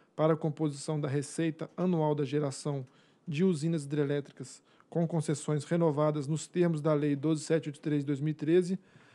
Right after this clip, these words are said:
a diretoria colegiada da aneel decidiu que a metodologia do custo médio ponderado de capital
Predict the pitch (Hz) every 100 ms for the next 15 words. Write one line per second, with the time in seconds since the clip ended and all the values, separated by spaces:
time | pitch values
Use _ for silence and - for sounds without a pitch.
0 | - _ - 139 160 160 165 165 175 170
1 | 165 147 156 147 151 151 160 165 160 156
2 | 135 170 180 - _ _ - 147 165 175
3 | 160 160 151 127 156 147 139 190 175 165
4 | 156 156 135 160 156 147 147 - 151 120
5 | 160 143 131